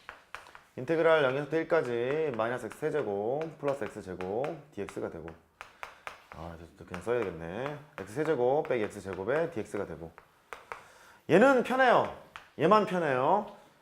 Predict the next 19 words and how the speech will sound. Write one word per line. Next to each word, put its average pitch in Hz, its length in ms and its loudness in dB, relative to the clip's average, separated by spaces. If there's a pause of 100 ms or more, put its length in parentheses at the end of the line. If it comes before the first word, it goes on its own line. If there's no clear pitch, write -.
(160)
마이너스 147 380 4
사분의 160 420 2
일 151 400 -2 (520)
더하기 135 540 2
차수 185 220 0
하나 185 140 6
높이고 147 320 2
그 143 100 -2
식으로 139 160 0
나누는 131 320 0
거야. 143 480 2 (160)
삼분의 151 460 -2
일. 165 320 -4 (920)
됐죠? 196 420 2 (1160)
얘만 127 240 0
편해요. 131 640 -4
몇 - 120 -14
장 120 360 -4
해. 127 400 -2